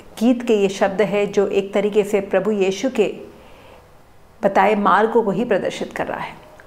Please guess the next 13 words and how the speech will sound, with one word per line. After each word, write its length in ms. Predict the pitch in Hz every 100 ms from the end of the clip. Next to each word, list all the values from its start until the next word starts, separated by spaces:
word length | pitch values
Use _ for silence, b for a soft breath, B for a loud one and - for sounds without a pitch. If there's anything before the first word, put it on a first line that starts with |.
| -
और 60 | 185
वे 140 | 185
शब्द 320 | - 190 175
ऐसे 340 | 180 170 - 196
हैं, 360 | 185 185 - - - - b b b b b b b b b - - - 180
"मधुबन 760 | 185 208 180 202 226 247 262 - - - - -
खुशबू 520 | 220 - - 254 240
देता 360 | 185 160 -
है, 340 | 180 170 208 - - - - - - - - - - - - - - - - - - -
सागर 640 | 240 214 233 240 294 285 - - - - -
सावन 420 | 180 175 214 220
देता 280 | 165 143 135
है, 340 | - -